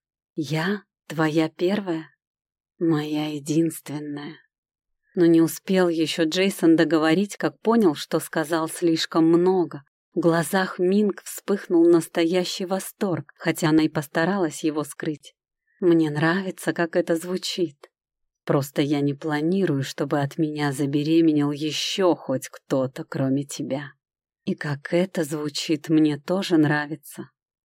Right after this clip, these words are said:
И Минг снова его поцеловала, но на этот раз поцелуй вышел не игривым, а требовательным.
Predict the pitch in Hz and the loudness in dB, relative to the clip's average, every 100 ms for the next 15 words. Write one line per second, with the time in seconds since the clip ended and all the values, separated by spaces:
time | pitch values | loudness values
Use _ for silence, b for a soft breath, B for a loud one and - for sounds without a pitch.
0 | _ _ _ 180 175 196 202 - - 190 | _ _ _ 4 6 6 2 -2 -6 2
1 | 185 202 180 160 156 170 170 196 - 175 | 4 4 6 4 4 2 0 -6 0 2
2 | 185 190 170 143 139 _ - 170 165 160 | 2 -2 -4 -6 -10 _ 2 4 6 6
3 | 165 196 196 156 175 175 202 - 147 - | 4 2 2 0 2 0 0 -4 -6 -2
4 | 165 170 170 170 165 185 170 165 170 160 | 0 0 0 0 0 2 4 6 6 6
5 | 170 208 180 143 139 _ _ 151 147 - | 4 2 -2 -6 -12 _ _ -14 -10 -2
6 | 156 190 175 156 147 - 143 139 | 0 2 0 -4 -10 -12 -12 -12